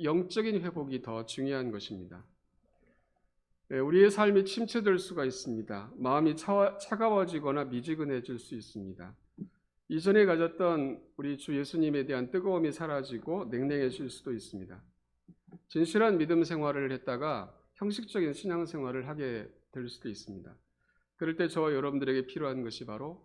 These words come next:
회복입니다. 본문의 말씀에서 하나님께서는 히스기야의 기도를 들으시고 그가 죽을 병에 걸렸다 할지라도 회복됐습니다. 이 회복은 오직 하나님께서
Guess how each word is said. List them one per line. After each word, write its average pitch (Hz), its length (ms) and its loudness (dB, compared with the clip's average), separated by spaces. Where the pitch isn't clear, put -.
회복입니다. 107 640 -8
본문의 196 280 6
말씀에서 180 520 4
하나님께서는 175 1000 2
히스기야의 180 760 0
기도를 143 360 -2
들으시고 139 880 -4
그가 135 320 -4
죽을 180 400 0
병에 180 560 2
걸렸다 139 400 -4
할지라도 135 880 -4
회복됐습니다. 127 720 -6
이 170 180 2
회복은 208 400 4
오직 160 640 -2
하나님께서 220 1160 -2